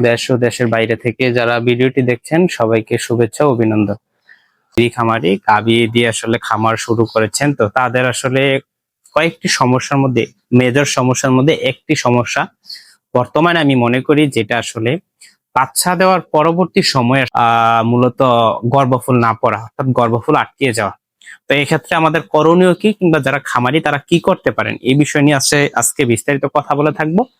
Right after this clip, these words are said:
তো আগে যে, যদিও আসলে দেখা গেছে যে বড় গরুতে এই সমস্যাটা হয়েছে, ইদানিং কিন্তু দেশি গরুতেও এই সমস্যাটা আসলে, আহ, খামারিদের ফেস ক-, করতে হচ্ছে। তো যেমন এটা হচ্ছে এরকম হয় যে বাচ্চা দেওয়ার পরে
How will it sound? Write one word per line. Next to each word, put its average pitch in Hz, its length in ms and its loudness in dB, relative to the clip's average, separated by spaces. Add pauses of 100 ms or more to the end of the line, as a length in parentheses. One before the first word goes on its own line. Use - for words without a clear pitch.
(1080)
তো 156 60 2
আগে 147 400 2
যে, 165 180 -2
যদিও 151 520 4
আসলে 185 540 0 (200)
দেখা 139 260 0
গেছে 143 340 -2
যে 135 220 0 (320)
বড় 139 220 2
গরুতে 180 340 2
এই 175 60 2
সমস্যাটা 151 500 -4
হয়েছে, 156 380 -4 (420)
ইদানিং 151 500 2
কিন্তু 165 280 2
দেশি 131 300 0
গরুতেও 131 380 2
এই 127 80 2
সমস্যাটা 120 560 -2
আসলে, 123 340 -2 (480)
আহ, 113 220 2
খামারিদের 120 380 0
ফেস - 300 -4
ক-, 127 260 -2 (120)
করতে 139 240 -2
হচ্ছে। 139 340 0 (500)
তো 135 100 4
যেমন 135 360 2
এটা 135 280 -2
হচ্ছে 139 400 0
এরকম 147 320 0
হয় 147 280 0
যে 147 160 0
বাচ্চা 127 440 -2
দেওয়ার 175 240 2
পরে 147 360 0